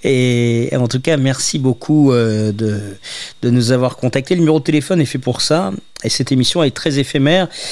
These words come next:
Euh, alors, je pense, là, nous avons passé cinquante-quatre minutes ensemble, docteur, hein.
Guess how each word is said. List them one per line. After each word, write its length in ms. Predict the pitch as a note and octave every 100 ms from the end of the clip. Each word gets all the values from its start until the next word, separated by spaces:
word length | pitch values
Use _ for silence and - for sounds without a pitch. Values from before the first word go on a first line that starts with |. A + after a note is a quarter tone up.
| - -
Euh, 480 | D#3 D3+ D3 D3+ C#3+ -
alors, 280 | D#3+ E3+ D#3
je 120 | F3
pense, 460 | E3 A3 F#3+ - - - - D3+ D3+
là, 180 | F3+
nous 220 | A3 E3+ D#3+
avons 160 | E3
passé 260 | D#3+ D3 E3
cinquante-quatre 600 | - F3 F3+ D3+ F3+ -
minutes 320 | D3+ D#3 D3
ensemble, 340 | C#3 - C3 A2
docteur, 340 | G#2+ - G#2
hein. 140 | G#2